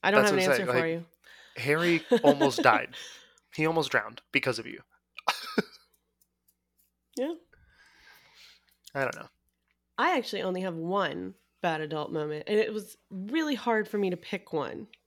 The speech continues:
Speaker 1: Um, in general, like, there wasn't, like, a whole bunch that I had, and it had to narrow down. Like, I j-, I
Speaker 2: Mm-hmm.
Speaker 1: could not figure out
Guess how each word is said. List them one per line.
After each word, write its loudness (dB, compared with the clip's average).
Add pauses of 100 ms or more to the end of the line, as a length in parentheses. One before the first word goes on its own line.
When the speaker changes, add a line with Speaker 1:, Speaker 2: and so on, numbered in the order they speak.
(1500)
Speaker 1:
Um, -4
in 4
general, 2
like, 2
there 4
wasn't, 4
like, 2
a -8
whole -2
bunch 0
that -2
I -4
had, 0
and 0
it -2
had -4
to 0
narrow 0
down. -2
Like, -4
I 0
j-, -12
I -4
Speaker 2:
Mm-hmm. -6
Speaker 1:
could -2
not 0
figure 0
out -2